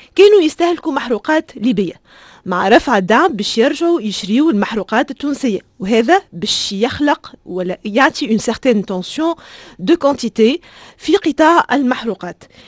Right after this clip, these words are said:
اللي الدولة التونسية عندها لو مونوبول عليه عن طريق الشركة التونسية لصناعات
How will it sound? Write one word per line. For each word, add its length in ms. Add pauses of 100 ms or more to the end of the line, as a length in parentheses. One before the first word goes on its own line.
(280)
اللي 160
الدولة 280
التونسية 520
عندها 540
لو 160
مونوبول 560
عليه 420
عن 220
طريق 380
الشركة 420
التونسية 720
لصناعات 760